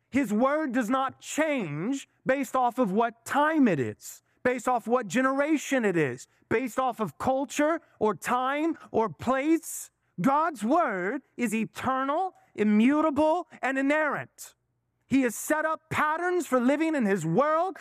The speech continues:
They are good, and we shall not be embarrassed by them.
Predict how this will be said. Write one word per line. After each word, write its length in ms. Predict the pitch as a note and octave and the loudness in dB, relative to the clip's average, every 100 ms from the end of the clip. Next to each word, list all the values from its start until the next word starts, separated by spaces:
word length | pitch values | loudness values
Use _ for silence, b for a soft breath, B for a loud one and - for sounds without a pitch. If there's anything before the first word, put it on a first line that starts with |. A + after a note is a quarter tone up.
| - - | -8 -4
They 160 | A#3+ | 0
are 160 | G3+ F#3 | 0 -4
good, 560 | B2 A3+ C4+ F#4 G4 b b | -2 2 2 2 -2 b b
and 120 | G#3+ | -2
we 100 | G#3 | -2
shall 460 | - - D4 E4 F4+ | -4 -4 -2 0 0
not 300 | C4 C4+ F#3 | -2 -2 -4
be 160 | A#3+ | -2
embarrassed 640 | B3 F#3 C4 C4 A#3+ - _ | 0 0 0 0 -4 -8 _
by 360 | C#3+ A#3+ B3+ B3 | -4 -2 -2 -4
them. 200 | D#3 | -8